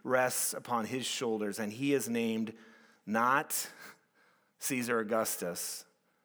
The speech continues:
but Wonderful Counselor, Mighty God, the Everlasting Father, the Prince of Peace, and his authority shall grow continually, and there shall be endless peace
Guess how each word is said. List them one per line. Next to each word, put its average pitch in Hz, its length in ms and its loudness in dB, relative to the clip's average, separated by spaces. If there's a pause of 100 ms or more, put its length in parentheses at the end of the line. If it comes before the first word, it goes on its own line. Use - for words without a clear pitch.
(120)
but 104 160 0
Wonderful 113 440 0
Counselor, 104 560 -4
Mighty 110 320 0
God, 95 380 0
the 92 80 -6
Everlasting 107 560 0
Father, 107 480 0 (320)
the - 60 -8
Prince 120 320 -2
of 98 120 -10
Peace, 127 480 -2 (260)
and 104 140 -4
his 165 240 4
authority 113 480 0
shall 98 220 0
grow 110 220 -2
continually, 101 760 -4 (240)
and 113 100 -2
there 110 120 2
shall 110 160 0
be 107 300 0
endless 139 680 4 (100)
peace - 720 0